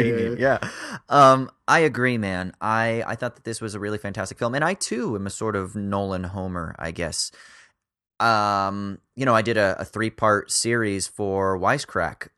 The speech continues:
Speaker 1: on the philosophy of Nolan. Only two have been released. The third one will
Speaker 2: Well, it'd be
Speaker 1: deal
Speaker 2: interesting to
Speaker 1: with
Speaker 2: see if your, it'd be interesting if your past with Wisecrack also comes up for, again in the list.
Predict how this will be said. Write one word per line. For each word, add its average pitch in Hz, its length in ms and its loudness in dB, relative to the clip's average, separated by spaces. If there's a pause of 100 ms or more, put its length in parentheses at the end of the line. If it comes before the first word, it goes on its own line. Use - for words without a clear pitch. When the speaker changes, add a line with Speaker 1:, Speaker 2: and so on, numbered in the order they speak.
Speaker 1:
on 90 380 -2
the - 80 -8
philosophy 98 500 -2
of 87 100 -6
Nolan. 82 480 -6
Only 101 220 -4
two 120 220 -2
have 98 100 -4
been 95 140 -6
released. 92 520 -4
The - 60 -20
third 104 300 -2
one 95 200 -2
will 90 260 0
Speaker 2:
Well, 120 80 2
it'd 127 120 -2
be 131 160 2
Speaker 1:
deal 139 220 6
Speaker 2:
interesting 131 40 6
to 104 40 2
Speaker 1:
with 92 100 2
Speaker 2:
see 135 100 2
if 127 120 -2
your, 143 200 2 (160)
it'd 131 160 -2
be 143 120 2
interesting 135 280 0 (200)
if 131 80 -4
your 131 160 -2
past 127 320 -2
with 123 100 -2
Wisecrack 117 600 -2
also 113 200 -2
comes 123 300 -2
up 113 120 -6
for, 127 180 -2
again 131 320 -2
in 120 100 -2
the 110 80 -4
list. 110 400 -6